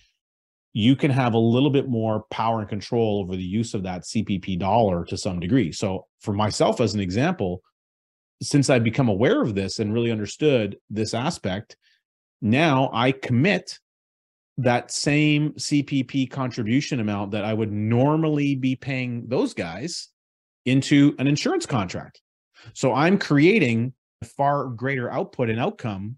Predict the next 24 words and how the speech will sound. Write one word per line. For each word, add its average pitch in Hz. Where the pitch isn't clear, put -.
with 110
something 117
I 123
control 135
that's 101
a 127
mutually 139
benefiting 127
relationship 120
with 107
the 117
insurance 139
company 117
I 107
co-own 123
and 98
all 107
the 117
co-owners 123
of 117
the 127
insurance 113
company. 92
So 135